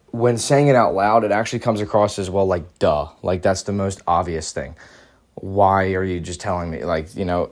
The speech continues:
it sounds obvious. But it's, it's that, that idea of it being obvious that makes it true, you know what I mean? Like, it's so obvious it's true, I've just never thought about it. So,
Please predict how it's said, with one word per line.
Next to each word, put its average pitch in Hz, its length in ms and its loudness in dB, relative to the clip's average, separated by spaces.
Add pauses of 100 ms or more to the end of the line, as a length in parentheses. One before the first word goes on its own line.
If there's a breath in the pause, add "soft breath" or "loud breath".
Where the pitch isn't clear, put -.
(100)
it 104 120 -6
sounds 87 340 -2
obvious. 85 420 0 (600 loud breath)
But 139 180 6
it's, - 320 -2
it's 107 220 -4
that, 123 440 0 (640 loud breath)
that 120 200 4
idea 117 400 2
of 104 80 2
it 110 140 0
being 101 240 0
obvious 101 460 0
that - 180 -8
makes 92 340 -6
it - 160 -10
true, 101 360 0
you 80 100 -8
know 92 80 -4
what 90 100 -2
I 90 40 -6
mean? 98 180 -6
Like, 92 120 -4
it's 95 140 -8
so 104 160 2
obvious 95 380 2
it's 92 120 -10
true, 110 320 2
I've 90 160 4
just 92 160 -4
never 87 240 -2
thought 98 360 2
about 67 220 -6
it. - 80 -16 (640 loud breath)
So, 107 520 4